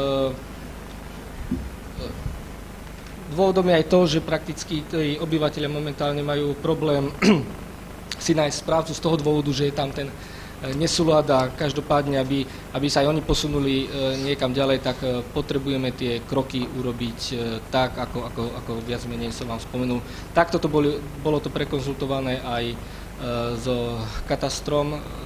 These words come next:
teda okresným úradom odbor katastrálny. E, tento postup, e, viac menej, e, máme už prekonzultovaný, že takýmto spôsobom, e, to budeme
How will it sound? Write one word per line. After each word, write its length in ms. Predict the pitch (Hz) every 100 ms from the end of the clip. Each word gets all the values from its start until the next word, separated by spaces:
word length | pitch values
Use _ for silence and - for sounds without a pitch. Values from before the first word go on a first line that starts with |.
| 127
teda 160 | 127
okresným 320 | 139 - 131
úradom 320 | 131 127 123 120
odbor 160 | 120
katastrálny. 720 | - 131 139 - 139 131 131
E, 20 | 127 - - - - 123 117 117 113
tento 320 | 147 147 131
postup, 560 | 117 135 131 - 135 127 -
e, 240 | 120 117 117
viac 160 | 120 120
menej, 440 | 120 117 117 113 110
e, 20 | - 113 110 113 110 110 110
máme 320 | 120 123 120 123
už 160 | -
prekonzultovaný, 800 | - 117 120 113 110 117 113 113
že 80 | 110
takýmto 360 | 113 110 107 101
spôsobom, 480 | - 110 - 110 107
e, 120 | 107 - 107 104 104
to 20 |
budeme 320 | 107 107 107